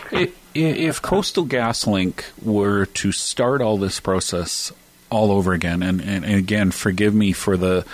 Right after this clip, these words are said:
the if and bringing up the hypothetical. If, if Coastal GasLink were, were at the very beginning of this pro-, process, no, no permits issued, nothing, uh, right? They just have a plan, they have a, a potential route,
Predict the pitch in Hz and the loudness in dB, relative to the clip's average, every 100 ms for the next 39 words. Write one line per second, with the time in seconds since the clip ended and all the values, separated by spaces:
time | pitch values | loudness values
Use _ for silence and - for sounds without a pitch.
0 | - - - 104 - 107 107 - 95 92 | -14 -14 -6 -2 0 0 0 -2 0 2
1 | 90 98 101 95 92 - 92 95 92 87 | 2 2 4 2 0 -4 -2 -2 0 -2
2 | - 92 92 90 85 107 98 - 113 110 | 0 0 0 0 0 0 -2 -4 -4 -2
3 | - 151 175 - 139 120 101 98 104 - | -2 0 0 0 -2 0 0 0 0 0
4 | 90 80 - 95 90 87 - - - 110 | -2 -2 0 0 2 -2 -6 -16 -6 -2
5 | 95 107 95 98 90 92 110 127 117 104 | 0 -2 -2 -2 0 0 2 2 2 2
6 | 98 98 98 95 90 - - 87 80 - | 2 2 2 0 -4 -4 -2 0 -2 -8
7 | - - 92 90 80 85 101 98 110 123 | -8 -2 0 0 -2 -2 0 2 4 4
8 | 123 117 113 - 110 113 - - 101 101 | 4 4 2 2 0 0 -2 2 2 2
9 | - 92 87 - 90 90 92 104 - 107 | 0 -4 -2 -2 -2 -2 0 0 0 2
10 | 101 95 - - - - 101 92 87 87 | 2 2 -2 -14 -14 -8 -4 -2 -2 -2
11 | 62 101 92 - 95 101 104 110 92 - | -4 -2 -4 -2 -2 -2 -2 0 -2 -2
12 | - 113 113 110 101 90 95 90 92 87 | 0 2 2 2 2 0 0 0 -2 -2
13 | 87 92 - 87 - 101 - 92 85 101 | -4 -4 -4 -4 -2 -4 0 -2 0 2
14 | 110 113 - | 4 4 0